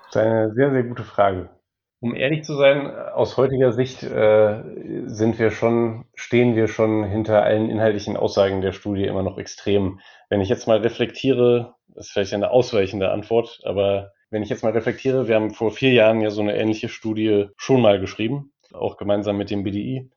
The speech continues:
Wenn ich jetzt heute auf die Studie zurückblicke, muss ich schon ehrlich anerkennen, dass sogar mit einem Zeithorizont von vier Jahren der Technologieoptimismus,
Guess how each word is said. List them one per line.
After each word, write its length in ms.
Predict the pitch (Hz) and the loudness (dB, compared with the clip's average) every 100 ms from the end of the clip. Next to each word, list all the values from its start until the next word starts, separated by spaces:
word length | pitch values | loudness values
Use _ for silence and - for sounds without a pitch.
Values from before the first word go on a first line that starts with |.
| _ - - | _ -20 -18
Wenn 280 | 120 104 107 | -4 0 0
ich 240 | 104 - | -2 -14
jetzt 340 | - 104 - | -6 -6 -4
heute 240 | 117 117 117 | 0 0 0
auf 160 | 107 | -4
die 160 | - 127 | -4 -4
Studie 400 | 127 - 113 107 | -4 -6 -4 -4
zurückblicke, 840 | 104 101 101 - 107 107 143 139 _ _ | -6 -8 -8 -6 -6 -2 -4 -4 _ _
muss 200 | 104 104 | -2 0
ich 140 | 110 | -2
schon 260 | - 117 113 | -2 0 0
ehrlich 400 | 117 113 117 - | 2 2 0 -2
anerkennen, 560 | 113 113 - 120 120 113 | -4 -2 0 0 0 -2
dass 160 | 101 | -2
sogar 320 | 110 98 101 | -2 2 4
mit 200 | 107 107 | 4 0
einem 120 | 107 95 | -4 -6
Zeithorizont 800 | - 107 113 110 107 - 107 107 | 0 0 2 -2 -2 -2 -2 -2
von 460 | - 104 101 101 | -2 -2 0 -4
vier 340 | 98 - 123 120 | -8 -6 0 4
Jahren 480 | 104 113 123 123 - | 6 4 2 -4 -6
der 140 | 107 98 | -4 -2
Technologieoptimismus, 1700 | 123 101 117 107 107 104 131 123 113 - 110 107 117 127 131 - | -4 -2 -2 0 -2 -2 -2 -2 -4 -4 -2 -2 -2 -2 -4 -6